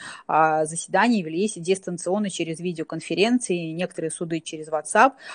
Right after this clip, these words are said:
А, поэтому, то есть, мы работаем со всеми гражданами, предпринимателями по всей России.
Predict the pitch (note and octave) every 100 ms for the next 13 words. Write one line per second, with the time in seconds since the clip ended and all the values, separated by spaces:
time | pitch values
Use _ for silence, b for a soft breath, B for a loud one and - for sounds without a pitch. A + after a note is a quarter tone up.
0 | B E3+ E3+ E3+ F3 F#3+ G3+ F#3 F3 E3
1 | - F#3+ F#3 E3+ G3+ G3+ F3 D3 - E3+
2 | E3 D#3+ D#3+ D#3 D#3+ G3 G3 F3 F3 E3+
3 | E3 - D#3+ - E3 D#3+ E3 F#3+ G#3 E3
4 | D#3+ D#3 D3+ E3+ F3 - E3 D#3+ E3 -
5 | D3 D3